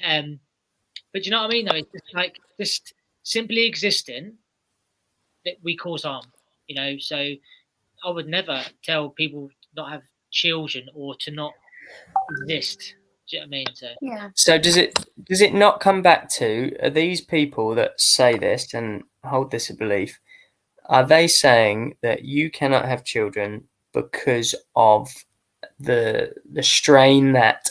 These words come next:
Speaker 3: our human population is having on the planet?
Speaker 2: I think so.
Speaker 3: That,
Speaker 2: Yeah.
Speaker 3: and then again, it just comes back to, well, no,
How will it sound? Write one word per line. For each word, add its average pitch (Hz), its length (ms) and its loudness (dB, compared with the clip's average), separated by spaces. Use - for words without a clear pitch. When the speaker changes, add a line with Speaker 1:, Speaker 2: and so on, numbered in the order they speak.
Speaker 3:
our 123 460 6
human 170 380 2
population 123 580 0
is 127 80 -2
having 113 300 -4
on 113 100 -4
the 117 60 -6
planet? - 520 0
Speaker 2:
I - 80 -20
think 226 220 -10
so. 185 260 -8
Speaker 3:
That, 151 220 6
Speaker 2:
Yeah. 185 80 -8
Speaker 3:
and 143 240 8
then 139 320 4
again, 131 640 2
it 135 180 -4
just - 220 -2
comes 131 240 -4
back 131 300 2
to, 123 260 -4
well, 123 260 2
no, 123 680 -2